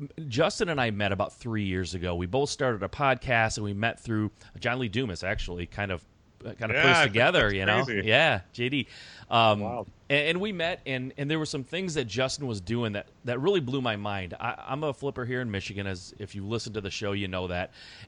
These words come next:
Speaker 1: And, and what I was doing was kind of a one-man run around, you know, hair on fire, trying to get things done, cranking out deals and doing okay, but I wasn't doing it very smart,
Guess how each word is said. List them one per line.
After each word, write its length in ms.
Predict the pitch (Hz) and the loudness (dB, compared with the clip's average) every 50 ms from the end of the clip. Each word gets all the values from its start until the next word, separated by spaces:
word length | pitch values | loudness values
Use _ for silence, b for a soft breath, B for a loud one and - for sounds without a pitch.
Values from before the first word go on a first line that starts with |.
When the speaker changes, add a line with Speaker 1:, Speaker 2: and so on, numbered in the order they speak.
| B - | B -4
Speaker 1:
And, 500 | 110 107 104 104 104 101 101 98 98 98 - - | -2 0 2 4 4 2 2 0 -4 -8 -4 -4
and 240 | 117 110 107 98 | -4 -4 -2 -2
what 180 | 107 120 139 147 | 0 2 4 4
I 140 | 143 151 160 | 4 2 2
was 220 | 156 139 120 101 | 2 0 -2 -2
doing 420 | 90 98 120 127 135 127 120 113 98 | -2 0 0 0 0 0 -2 -2 -2
was 220 | 101 101 92 - | -2 -2 -2 -4
kind 260 | - - - 143 160 | -10 -8 -6 -4 -2
of 80 | 151 123 | 0 0
a 80 | 123 | 0
one-man 960 | 107 92 90 98 117 120 127 131 120 117 117 117 113 113 113 113 110 110 107 - | -2 -2 -2 -2 0 0 0 0 -2 -2 -2 0 0 -2 -2 -4 -4 -8 -8 -10
run 300 | - 101 95 110 117 120 | -10 -4 0 0 0 2
around, 640 | 123 120 110 113 107 107 104 104 107 104 104 104 107 - | 0 0 2 2 2 2 0 0 -2 -2 -4 -6 -8 -8
you 100 | 101 107 | -6 -4
know, 180 | 104 101 95 | -2 -2 -4
hair 320 | - - - 123 123 123 123 | -4 -4 -2 0 2 2 2
on 140 | 120 117 | 2 0
fire, 600 | 107 - - 113 110 110 110 110 110 107 104 101 b b b b b b b | -4 -4 0 0 2 2 2 2 0 0 -2 -2 b b b b b b b
trying 280 | - - 147 139 147 | -2 0 0 2 2
to 80 | 147 139 | 0 0
get 200 | 127 139 117 - | 0 0 -2 -2
things 240 | - 123 110 101 95 | -4 -6 -4 -4 -6
done, 420 | 90 104 117 117 117 117 113 110 | -4 -2 -2 0 0 -2 -4 -6
cranking 460 | - - - 165 208 208 233 214 196 | -8 -6 -6 -6 -4 -4 -6 -4 -2
out 240 | 170 139 127 120 101 | -2 -2 -2 -4 -4
deals 320 | 90 131 151 180 170 131 123 | -4 -2 -2 0 -2 -2 -2
and 140 | 123 107 | -4 -4
doing 300 | 92 120 139 143 147 131 | -2 -2 -2 0 0 -2
okay, 680 | 117 110 104 - - - 226 269 214 165 143 135 131 b b b b b b b b _ - 107 101 95 | -2 -4 -4 -6 -8 -6 -2 -2 0 0 -2 -2 -4 b b b b b b b b _ -12 -12 -4 2
but 300 | 143 147 143 135 - - - _ _ - | 2 4 4 2 0 -4 -14 _ _ -2
I 80 | 139 | -2
wasn't 480 | 135 113 123 160 190 202 226 190 131 101 | 0 2 2 2 2 2 0 -4 -4 0
doing 300 | 120 139 143 143 135 131 | 0 2 2 2 0 -2
it 100 | 117 - | -4 -4
very 280 | 107 117 113 110 101 | -2 -2 0 0 -2
smart, 520 | 92 - - - - 98 98 110 143 - | -4 -6 -8 -6 -4 -2 -2 -2 -2 -6